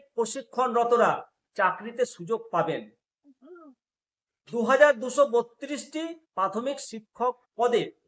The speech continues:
নিয়োগ সংক্রান্ত জটিলতা কাটে এবং, আহ, গত তিন মাস ধরে এই নিয়োগ হয়নি বলে অভিযোগ উঠছিল। এবার সুপ্রিম কোর্ট পরিষ্কার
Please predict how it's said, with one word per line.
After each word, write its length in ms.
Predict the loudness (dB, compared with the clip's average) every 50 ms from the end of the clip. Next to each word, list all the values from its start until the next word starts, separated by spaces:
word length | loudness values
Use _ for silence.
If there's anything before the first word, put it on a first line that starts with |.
| _ _ _ _ _ _ _ -8
নিয়োগ 240 | -2 2 2 2 2
সংক্রান্ত 500 | 2 0 -2 -2 0 0 0 0 2 0 -2 -2 -2
জটিলতা 540 | -6 -6 -4 -2 0 0 0 2 4 4 4 4 2 -6 -14 -20 _ -20 -20 -20 -18 -6 -2
কাটে 280 | 0 0 6 6 6 6 6 2 -8 -18 _ _ _ _ -10
এবং, 280 | -6 0 4 4 4 4 2 -6 -10 _ _ _ _ _
আহ, 200 | -4 0 0 0 0 0
গত 300 | 0 0 0 -2 -2 0 2 4 6 6 4 2 0 -6 -12 _ _ _ _ _ _ _ _ -4
তিন 180 | -2 0 0 0 2
মাস 200 | 2 2 2 2 0
ধরে 220 | -2 -4 -2 -2 -4 -4 -6 -10 -18 -20 _ _ _ _ -4
এই 140 | -2 -2 0
নিয়োগ 220 | 2 2 0 0 0
হয়নি 360 | -2 -6 -2 -2 -2 0 -2 0
বলে 220 | 0 4 6 6 4 4 0
অভিযোগ 340 | -2 -2 -2 -2 -2 -2 -2 -2
উঠছিল। 340 | -4 -6 -6 -8 0 4 4 4 4 2 -8 -20 -20 -16 -6
এবার 220 | -2 0 0 0
সুপ্রিম 500 | -2 -4 -10 -10 -10 -10 -6 -6 -6 -6 -4
কোর্ট 240 | 2 4 4 4 4 2 -8 -14 _ -20 -20 _ _ _ _ -2
পরিষ্কার 600 | -2 0 0 0 -4 -6 -10 -2 2 4 4